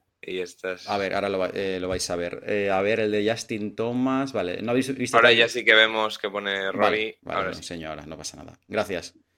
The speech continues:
Speaker 2: Vale, os lo enseño. Eh, otra vez, no pasa nada, es, es súper rápido.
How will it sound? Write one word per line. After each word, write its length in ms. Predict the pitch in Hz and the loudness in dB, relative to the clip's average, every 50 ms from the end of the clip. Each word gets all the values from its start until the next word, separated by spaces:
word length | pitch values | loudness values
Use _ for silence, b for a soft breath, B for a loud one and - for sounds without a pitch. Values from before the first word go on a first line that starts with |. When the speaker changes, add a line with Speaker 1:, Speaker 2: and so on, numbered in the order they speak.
| _ _ _ _ _ _ | _ _ _ _ _ _
Speaker 2:
Vale, 160 | - 131 127 | 4 4 6
os 60 | 117 | 6
lo 40 | 123 | 4
enseño. 480 | 120 117 - 139 131 123 107 95 - - - | 2 2 4 4 4 4 2 -2 -6 -12 -8
Eh, 560 | _ 117 117 117 117 117 117 117 113 113 113 110 | _ 0 2 4 4 4 4 4 4 2 2 2
otra 220 | 110 120 113 127 | 2 0 2 2
vez, 260 | 113 107 104 - - - | 2 2 0 -2 -8 -10
no 140 | 107 95 | -10 -6
pasa 220 | 95 104 - - 104 | -6 -6 -6 -4 -4
nada, 160 | 98 95 98 | -4 -4 -4
es, 100 | 95 - | -4 -4
es 100 | 107 104 | -8 -8
súper 240 | - 110 90 95 90 | -8 -6 -6 -6 -6
rápido. 380 | 90 87 92 87 87 87 - | -6 -6 -6 -6 -8 -8 -12